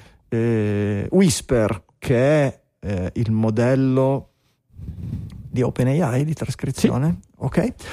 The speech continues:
Speaker 1: Eh, è stato rilasciato open e c'è una implementazione veloce in C plus plus che si chiama Whisper C P P,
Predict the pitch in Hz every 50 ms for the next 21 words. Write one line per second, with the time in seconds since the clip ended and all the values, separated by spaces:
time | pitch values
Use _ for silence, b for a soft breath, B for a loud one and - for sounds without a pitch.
0 | B B B B B _ 123 131 127 123 120 120 120 117 117 117 113 113 113 107
1 | - - 120 - 160 151 - 135 127 131 123 120 117 - - 151 139 139 - -
2 | 123 120 127 147 143 131 - - 170 185 202 208 - - 127 127 - - 143 143
3 | 147 131 - - - 117 127 127 123 120 120 123 135 127 - - 135 135 135 135
4 | 123 - 135 120 - - 165 165 156 127 101 90 90 90 87 _ - 117 117 127
5 | 123 139 151 131 104 101 - - 110 95 90 - - 151 151 143 123 113 104 95
6 | 92 - _ - - - 135 - - 139 127 - - - 127 98 95 107 - -
7 | - - b b b b b b b b b b _ - 139 - - 131 - 151
8 | 131 123 113 113 135 170 190 143 - - - - 120 110 - - - - 151 127
9 | - - - - - 117 101 214